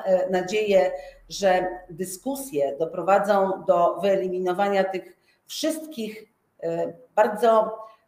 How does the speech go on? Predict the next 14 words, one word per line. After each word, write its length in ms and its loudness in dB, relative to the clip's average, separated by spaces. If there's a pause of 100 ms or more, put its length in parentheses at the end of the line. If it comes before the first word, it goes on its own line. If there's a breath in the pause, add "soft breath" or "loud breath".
e, 260 0
trudnych 420 0
do 120 -6
zaakceptowania, 800 0
szczególnie 400 -4
przez 360 -8
samorządy, 540 0
zapisów. 600 -8 (1300 loud breath)
E, 200 0
oczywiście, 720 0 (240)
e, 600 0
my 160 2
w 40 -8
Senacie, 880 2